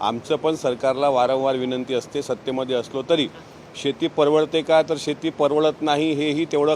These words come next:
खरं आहे. कारण जो हमीभाव ठरलेला असतो त्याप्रमाणे शेतमालाची खरेदी झाली पाहिजे, शेतकऱ्याला वाटतं त्याच्या पिकवलेल्या कष्टाच्या घामाला भाव भेटला, भेटला पाहिजे. पणन, अ,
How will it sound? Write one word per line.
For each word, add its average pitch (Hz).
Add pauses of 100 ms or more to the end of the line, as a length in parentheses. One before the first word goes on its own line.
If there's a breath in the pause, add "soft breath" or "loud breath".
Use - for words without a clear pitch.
खरं 147
आहे. 117 (380 loud breath)
कारण 151
जो 160
हमीभाव 151
ठरलेला 151
असतो 151
त्याप्रमाणे 151 (260)
शेतमालाची 147
खरेदी 139
झाली 127
पाहिजे, 151
शेतकऱ्याला 139
वाटतं 131 (400 loud breath)
त्याच्या 156 (360)
पिकवलेल्या 151
कष्टाच्या 156 (420)
घामाला 156
भाव 139
भेटला, 156 (120)
भेटला 139
पाहिजे. 156 (500)
पणन, 160
अ, 139